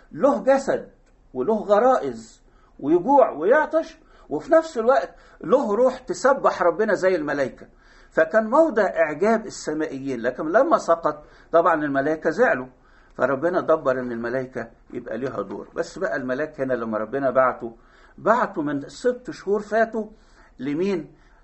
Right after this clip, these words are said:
ل-، ل-، لزكريا.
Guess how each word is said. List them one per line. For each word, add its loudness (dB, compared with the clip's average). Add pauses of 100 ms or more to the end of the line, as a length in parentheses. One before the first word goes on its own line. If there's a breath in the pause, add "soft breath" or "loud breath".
(140)
ل-، 0
ل-، -8 (1300)
لزكريا. 0